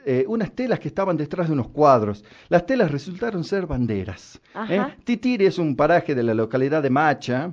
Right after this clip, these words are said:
Speaker 1: en la,
Speaker 2: Ajá.
Speaker 1: en la actual Bolivia,
Speaker 2: Sí.
Speaker 1: ¿eh? Donde Belgrano montó cuartel general tras las batallas de Vilcapugio.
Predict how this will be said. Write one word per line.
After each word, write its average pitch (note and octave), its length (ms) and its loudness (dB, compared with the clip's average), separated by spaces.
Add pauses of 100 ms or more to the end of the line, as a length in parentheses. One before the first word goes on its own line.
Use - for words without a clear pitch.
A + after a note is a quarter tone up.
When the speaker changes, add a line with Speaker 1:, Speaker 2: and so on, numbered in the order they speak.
(100)
Speaker 1:
en A#2+ 220 0
la, A#2+ 60 2
Speaker 2:
Ajá. A#2+ 160 0
Speaker 1:
en A#2+ 140 0
la C3+ 60 2
actual D#3 280 0
Bolivia, A2 600 0
Speaker 2:
Sí. C4+ 320 -4
Speaker 1:
¿eh? - 160 2
Donde C#3+ 260 4
Belgrano G#3 420 2
montó F3 340 0
cuartel F#3 340 0
general F3+ 400 0
tras D3 200 -2
las B2 120 -2
batallas D3 440 -2
de B2 100 0
Vilcapugio. B2+ 720 -6